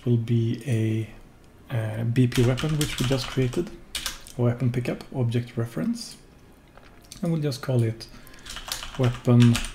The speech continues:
picked up. And that's everything we need to do here, and we'll close this down. Now this interface we're going to use with our character, so we actually let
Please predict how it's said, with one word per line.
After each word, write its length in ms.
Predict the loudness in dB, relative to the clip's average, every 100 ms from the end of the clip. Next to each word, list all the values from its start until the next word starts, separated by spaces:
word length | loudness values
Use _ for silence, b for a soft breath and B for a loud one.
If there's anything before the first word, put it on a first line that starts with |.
| -10 -8 -8 -6 -6 -6 -10
picked 600 | -2 0 0 -6 -4 -4 -6 -10 -8 -8
up. 160 | -8 -10 -6 -6 -6 -14 -20 -20 -20 B B B B B B -2
And 100 | -2
that's 160 | 0
everything 420 | 0 0 2 2
we 60 | 2
need 180 | 2 -2
to 80 | 0
do 140 | -2
here, 200 | 0 0
and 200 | 0 -2
we'll 120 | -4
close 300 | -4 -6 -8
this 160 | -12 -10
down. 240 | -10 -12 -18 -20 -20 B B B B B
Now 100 | 2
this 200 | 4 4
interface 580 | 4 6 4 4 4 4
we're 140 | 2
going 160 | 2 0
to 120 | 4
use 300 | 6 6 4
with 100 | 0
our 120 | 0
character, 580 | 0 2 4 4 4 0
so 160 | 2 0
we 180 | 2
actually 460 | 0 -2 -2 -2 0
let 320 | 0 -2 -4